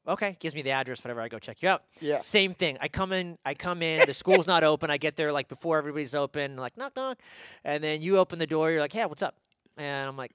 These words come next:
Speaker 1: "Oh, yeah, my dad sent me. I'm, I'm telling you who he is. Like, he said he knows you or something." And you're like, "Oh, cool. Yeah, yeah, yeah. Come on in."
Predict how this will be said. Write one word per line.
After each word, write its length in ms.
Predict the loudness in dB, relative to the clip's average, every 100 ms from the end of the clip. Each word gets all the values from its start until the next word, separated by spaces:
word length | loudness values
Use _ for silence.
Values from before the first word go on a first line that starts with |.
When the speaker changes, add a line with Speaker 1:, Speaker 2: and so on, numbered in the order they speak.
| _ -14
Speaker 1:
"Oh, 260 | -10 -8
yeah, 320 | -8 -6 -6
my 160 | -6 -8 -10
dad 300 | -6 -6 -6
sent 240 | -8 -8
me. 180 | -8 -6
I'm, 260 | -6 -8 -12
I'm 160 | -14 -14
telling 280 | -10 -8 -6
you 60 | -8
who 140 | -8
he 120 | -4
is. 340 | 0 0 0 -2
Like, 200 | -10 -14 -20 _
he 100 | -6
said 160 | -2
he 80 | -2
knows 420 | -2 0 0 -2
you 180 | -2 -2
or 120 | -2
something." 460 | -2 -8 -6 -6 -8 -12 _ _
And 100 | -2
you're 80 | 0
like, 180 | -2 -8 _
"Oh, 140 | 0
cool. 260 | 2 0 2
Yeah, 160 | 2
yeah, 220 | 2 2 0
yeah. 80 |
Come 160 | -2 -2
on 100 | 0
in." 140 | 0